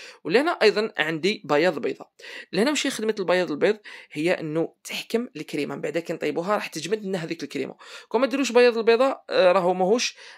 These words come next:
راح يحكم لكم بعد كي ديموليو هذاك لا طاجين الجبن تاعك او طاجين الباي تاعكم عفوا، راح ال-، الطبقه هذيك الثالثه راح تولي كامل تسيح لكم على الجوانب. يعني بياض البيضه لهنا راح تحكم لكم هذيك الكريمه وتخليها من بعد سيرتو كي تبرد. بطبيعه الحال لازم تخليو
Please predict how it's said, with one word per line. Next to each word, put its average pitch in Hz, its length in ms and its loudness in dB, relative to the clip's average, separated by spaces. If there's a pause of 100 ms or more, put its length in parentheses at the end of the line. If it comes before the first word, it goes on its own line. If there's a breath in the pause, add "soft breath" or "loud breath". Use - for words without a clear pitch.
راح 196 120 -2
يحكم - 280 -6
لكم 208 200 -6
بعد 196 180 0
كي 196 180 -6
ديموليو 180 600 2 (320 soft breath)
هذاك 196 320 -2
لا 180 120 2
طاجين 185 300 0
الجبن 165 400 -4
تاعك 170 280 -2
او 175 100 4
طاجين 180 340 -2
الباي 170 220 0
تاعكم 175 320 -6
عفوا، 240 240 0 (420 loud breath)
راح - 160 -10
ال-، 143 600 -2
الطبقه 170 420 -6
هذيك 165 180 -6
الثالثه 214 480 -2
راح - 100 -6
تولي 156 260 -8
كامل 269 280 -6
تسيح 226 240 -8
لكم 262 280 -8 (140)
على 170 140 0
الجوانب. 143 400 -6 (380 loud breath)
يعني 165 200 -2
بياض 185 280 2
البيضه 180 260 2
لهنا 180 300 2
راح - 140 -4
تحكم - 320 -10
لكم 214 220 -6
هذيك 208 200 -4
الكريمه 175 460 0 (400 loud breath)
وتخليها 190 760 0
من 160 80 -10
بعد 151 180 -2
سيرتو 180 300 -4
كي - 120 -6
تبرد. 127 300 -4
بطبيعه 160 320 0
الحال 214 160 0
لازم 175 180 -2
تخليو 196 400 0